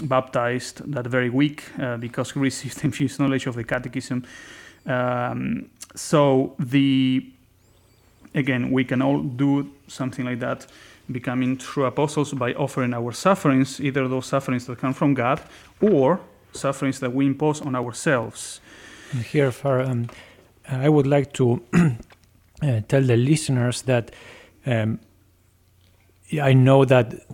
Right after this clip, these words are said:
Speaker 2: uh, just like any, anyone else, they also have their own sufferings,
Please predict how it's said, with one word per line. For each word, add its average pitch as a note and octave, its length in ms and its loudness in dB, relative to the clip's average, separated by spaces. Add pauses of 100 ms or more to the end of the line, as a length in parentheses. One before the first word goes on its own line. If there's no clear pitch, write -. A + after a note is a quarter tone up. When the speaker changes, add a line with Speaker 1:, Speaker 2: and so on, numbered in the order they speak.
(120)
Speaker 2:
uh, A#2 240 0
just A#2+ 260 0
like C3 140 2
any, C#3 240 6
anyone B2+ 880 2
else, C#3 480 2
they B2 500 0 (220)
also C3 360 2
have A#2+ 280 0
their A#2 160 -2
own A#2+ 260 2
sufferings, B2+ 760 -2